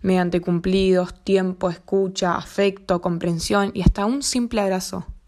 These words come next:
Bueno, ya terminando con el tema y en conclusión, toda persona que recibió algo sin esperar nada a cambio, quien fue querido, enseñado, ayudado, auxiliado,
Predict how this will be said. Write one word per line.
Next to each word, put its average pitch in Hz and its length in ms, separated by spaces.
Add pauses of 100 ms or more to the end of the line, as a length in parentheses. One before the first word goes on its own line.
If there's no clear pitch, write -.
(400)
Bueno, 196 320
ya 226 140
terminando 240 460
con 196 140
el 180 160
tema 220 420
y 202 80
en 180 100
conclusión, 185 640 (160)
toda 381 180
persona 208 400
que 196 120
recibió 185 640
algo 185 320
sin 254 160
esperar 190 320
nada 196 240
a 185 60
cambio, 185 680
quien 175 200
fue 190 160
querido, 190 600
enseñado, 180 640
ayudado, 180 480
auxiliado, 185 800